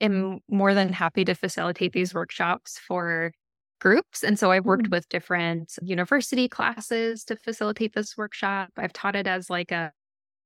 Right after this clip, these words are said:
Speaker 1: a one credit weekend workshop before.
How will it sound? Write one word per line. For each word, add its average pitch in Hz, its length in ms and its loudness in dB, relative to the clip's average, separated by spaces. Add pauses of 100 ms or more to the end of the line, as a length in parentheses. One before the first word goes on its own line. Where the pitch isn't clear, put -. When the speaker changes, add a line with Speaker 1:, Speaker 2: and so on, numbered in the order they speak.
(340)
Speaker 1:
a 165 180 -8
one 180 260 -4
credit 175 380 -2
weekend 185 480 -2
workshop 180 440 -4 (220)
before. 180 600 -6